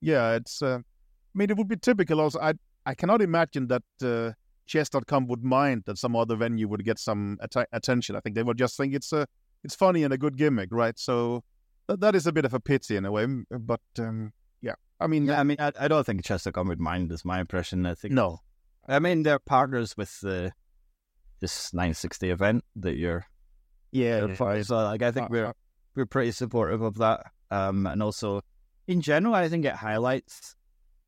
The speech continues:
Speaker 2: how well these online events can, uh, cooperate with over-the-board events, that they can, the players can, you
Speaker 1: Mm-hmm.
Speaker 2: know, I mean, you, quite often we've seen it over the past couple of years where
Speaker 1: Mm-hmm.
Speaker 2: people will play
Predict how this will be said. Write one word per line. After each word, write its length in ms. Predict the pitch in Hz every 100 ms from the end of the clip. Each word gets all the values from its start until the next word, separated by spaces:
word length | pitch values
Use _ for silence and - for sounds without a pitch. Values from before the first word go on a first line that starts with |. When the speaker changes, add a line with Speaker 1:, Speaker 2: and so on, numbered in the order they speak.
| _ _ _ _ _ _ _ _
Speaker 2:
how 180 | 113 117
well 540 | 95 95 98 117 123
these 500 | 113 117 101 - - -
online 380 | 107 110 110 110
events 360 | 98 101 -
can, 400 | - 104 95 92 - _ _ - _ - _
uh, 180 | 98 95 -
cooperate 540 | - 101 - 104 78
with 160 | 101 98
over-the-board 500 | 95 95 87 95 95
events, 340 | 98 95 -
that 140 | 98
they 140 | 95 98
can, 360 | - 95 92 - -
the 80 |
players 480 | - 107 110 117 120
can, 160 | - 101
you 60 | 135
Speaker 1:
Mm-hmm. 100 | 165
Speaker 2:
know, 200 | 87 82 _
I 60 | 156
mean, 160 | 160 156
you, 100 | 143
quite 240 | 165 156
often 280 | 135 - 143
we've 140 | 127
seen 220 | - 117
it 100 | 117
over 160 | 87 101
the 80 | 101
past 240 | 98 92
couple 180 | - -
of 40 |
years 200 | 85 95
where 80 | 95
Speaker 1:
Mm-hmm. 60 | 110
Speaker 2:
people 260 | 98 -
will 100 | 95
play 400 | 90 - 95 98